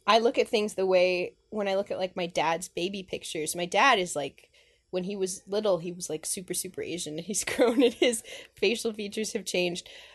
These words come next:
Um, so Asian people, naturally, we look younger. So when I look at Asian people, I always, my brain automatically changes the number because just my family, like, looking at my family when I travel to Japan,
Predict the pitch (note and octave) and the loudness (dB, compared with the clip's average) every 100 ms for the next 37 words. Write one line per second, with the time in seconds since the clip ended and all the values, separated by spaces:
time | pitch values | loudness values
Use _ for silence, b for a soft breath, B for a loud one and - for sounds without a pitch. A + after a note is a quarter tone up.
0 | B - G#3+ F#3 G3+ - - - - B3+ | B 2 4 4 0 -8 -16 -6 2 4
1 | G#3 - C4 E4 D4+ D4+ D4+ G#3 G3 G3 | 4 4 2 2 0 0 0 -2 -4 -10
2 | G3+ G3 G3+ F#3+ G3+ - A#3 A3 G3 G3 | -14 -12 -8 -6 -6 -4 -4 -2 -2 -4
3 | G#3 - D#3+ G#3 - G3+ - b b b | -4 -6 -6 -6 -8 -10 -12 b b b
4 | _ - A3+ G3+ G3 G3 G#3 G#3+ A3 E3+ | _ 2 4 6 4 4 4 4 0 -2
5 | - _ _ - G#3 G3 F#3+ G#3+ F#3 C#3 | -4 _ _ -6 -6 -6 -8 -6 -2 2
6 | E3+ E3+ E3+ F3 - F3 E3 E3 F3+ F3+ | 2 2 0 -2 -6 -4 -4 0 0 0
7 | D3+ D3+ D#3 D3 D3+ - D#3 D3+ - _ | -2 -4 -4 -6 -6 -6 -6 -6 -10 _
8 | _ _ _ _ _ - F#3 F3 E3 F3+ | _ _ _ _ _ -4 -2 -2 -4 -4
9 | G3 D#4+ - - - F#3+ G3 F3+ F#3+ G3+ | 0 0 -2 -6 -12 -8 -6 -4 -4 -2
10 | F3+ - A3 B3 G#3 E3+ D#3+ F3+ G#3 F#3 | -2 2 2 4 2 2 0 -2 -2 -4
11 | E3 E3 E3+ E3+ E3 D#3 D#3 - D#3+ D#3+ | -4 -6 -6 -4 -4 -2 -4 -4 -6 -6
12 | D#3+ - - G3+ G3 F3+ | -10 -12 -6 0 2 0